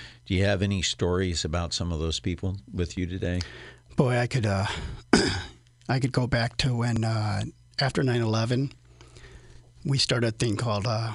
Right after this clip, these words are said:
Speaker 2: force protection, brought in a lot of soldiers that, uh, and airmen that took up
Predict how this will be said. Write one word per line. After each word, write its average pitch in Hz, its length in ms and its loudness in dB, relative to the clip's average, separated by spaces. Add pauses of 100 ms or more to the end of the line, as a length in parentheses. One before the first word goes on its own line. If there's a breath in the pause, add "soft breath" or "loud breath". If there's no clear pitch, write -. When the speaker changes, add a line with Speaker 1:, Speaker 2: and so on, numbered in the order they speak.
(120)
Speaker 2:
force - 340 2
protection, 120 600 2
brought 113 260 2
in 107 100 2
a 101 60 2
lot 107 180 2
of 107 60 0
soldiers 107 480 0
that, 95 180 0 (160)
uh, 78 240 -2 (160)
and 135 160 2
airmen 107 420 0 (280)
that - 260 -2
took 131 160 0 (300)
up 120 180 0